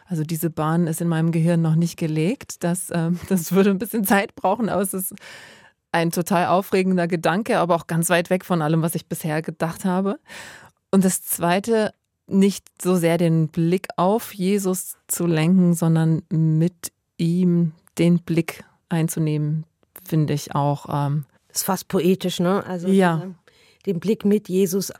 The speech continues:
Speaker 2: darauf lenken, wo es brennt, wo es wirklich, äh,
Speaker 1: Ja.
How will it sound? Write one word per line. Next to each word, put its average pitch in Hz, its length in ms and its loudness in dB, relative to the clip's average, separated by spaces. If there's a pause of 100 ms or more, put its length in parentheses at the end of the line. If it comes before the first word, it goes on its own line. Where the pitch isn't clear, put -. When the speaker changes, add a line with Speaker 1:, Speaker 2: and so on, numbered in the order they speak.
(260)
Speaker 2:
darauf 196 380 2
lenken, 190 600 2
wo 190 160 2
es - 160 0
brennt, 170 480 -2
wo 180 160 2
es - 260 -4
wirklich, 180 600 -8
äh, 175 120 0
Speaker 1:
Ja. 185 260 6